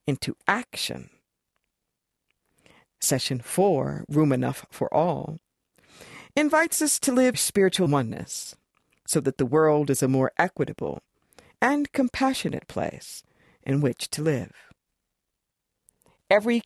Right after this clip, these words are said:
concept, every principle has a broad application, from the most personal and intimate level to the most global concern.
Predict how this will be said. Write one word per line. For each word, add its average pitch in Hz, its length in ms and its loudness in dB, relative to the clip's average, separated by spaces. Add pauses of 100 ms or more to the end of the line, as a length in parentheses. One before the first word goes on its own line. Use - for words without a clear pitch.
concept, 196 640 0 (460)
every 175 240 2
principle 156 800 -4 (360)
has 175 180 2
a 156 60 0
broad 156 520 4
application, 131 800 -4 (1000)
from 202 140 4
the 196 60 4
most 185 320 2
personal 220 540 4
and 175 240 2
intimate 196 400 0
level 151 540 -2 (680)
to 190 80 4
the 170 80 4
most 165 340 0
global 143 400 0
concern. 117 680 -6